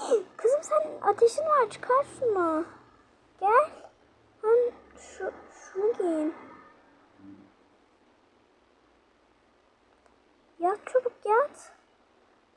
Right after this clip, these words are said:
Dinlen kızım. Tabii ki de bu halinle okula gitmezsin. Gel Lukas gel seni de götüreyim. Gel. Ay, ay kamerayı unuttum.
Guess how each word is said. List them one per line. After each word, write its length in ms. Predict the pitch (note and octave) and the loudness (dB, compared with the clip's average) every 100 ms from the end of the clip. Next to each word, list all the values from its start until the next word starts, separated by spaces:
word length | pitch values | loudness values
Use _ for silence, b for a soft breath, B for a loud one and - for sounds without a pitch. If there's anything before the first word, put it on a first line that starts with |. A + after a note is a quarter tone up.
| - | -6
Dinlen 400 | D#4+ E4+ G#4 C5 - | -2 0 2 2 0
kızım. 280 | G#4+ B4 D5 B4 - _ - F#4+ | -4 -2 -2 -4 -12 _ -6 0
Tabii 160 | B4 | 2
ki 180 | - - | 0 2
de 120 | A#4+ | 2
bu 60 | G4+ | 4
halinle 420 | F#4+ F4 E4+ D#4+ | 4 4 0 0
okula 220 | D4+ D#4+ | 0 0
gitmezsin. 520 | D4+ - C#4 - C#4+ - b b _ | -4 -4 -10 -10 -16 -18 b b _
Gel 180 | F4+ A4 | 2 2
Lukas 380 | A4+ G4+ F#4+ - | 2 -2 -4 -2
gel 140 | G#4+ A4+ | -2 -2
seni 180 | G#4 G4+ | -4 -4
de 60 | G#4 | -2
götüreyim. 420 | F#4 - F#4 G#4 - _ _ _ _ _ _ _ _ _ _ _ _ _ _ _ _ _ _ _ _ _ _ _ | -4 -6 -10 -10 -14 _ _ _ _ _ _ _ _ _ _ _ _ _ _ _ _ _ _ _ _ _ _ _
Gel. 180 | E4 E4 - - _ _ _ _ _ _ _ _ _ _ - | -2 -2 -6 -20 _ _ _ _ _ _ _ _ _ _ -4
Ay, 160 | D#4+ - _ _ - | -4 -4 _ _ -6
ay 440 | - D#4+ F#4 F#4+ - | 0 2 2 -2 -4
kamerayı 320 | F4+ F#4 F4+ F4+ | -4 0 2 0
unuttum. 380 | F4 - D4 | -2 -6 -8